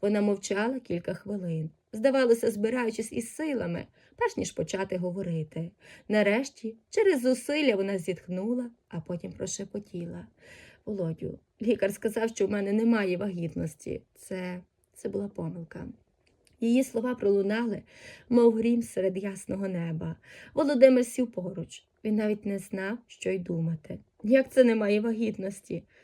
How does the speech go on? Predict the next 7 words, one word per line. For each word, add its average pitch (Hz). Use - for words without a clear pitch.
Ти -
ж 220
була 254
в 220
лікаря, 180
все -
підтвердили». 214